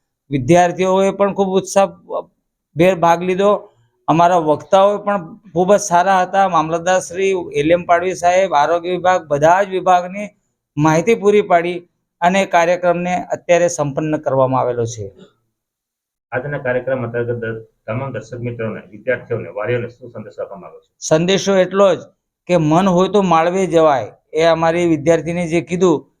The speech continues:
Speaker 1: એ વસ્તુ અને અંતર્મન અને બાહ્ય મન લક્ષ્યાંક નક્કી કરવાની જે બાબત આવી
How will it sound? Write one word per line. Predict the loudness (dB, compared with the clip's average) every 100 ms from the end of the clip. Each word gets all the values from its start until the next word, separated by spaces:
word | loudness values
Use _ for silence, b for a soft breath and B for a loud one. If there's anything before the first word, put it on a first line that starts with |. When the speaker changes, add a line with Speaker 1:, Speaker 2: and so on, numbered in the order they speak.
| _ _ 0
Speaker 1:
એ | 4
વસ્તુ | 4 2 -2 -2 0 -2 -6 _ _ _
અને | 0 2 0 -4 -6 -4
અંતર્મન | 0 2 2 2 2 2
અને | 0 0 0
બાહ્ય | 2 2 4
મન | 2 2 -2 -6 -12 _ _ _ 0
લક્ષ્યાંક | 2 2 0 0 0 0
નક્કી | -2 -2 -2 -6
કરવાની | 2 2 2 0 0
જે | -2
બાબત | 2 2 2 2
આવી | 2 2 0 -4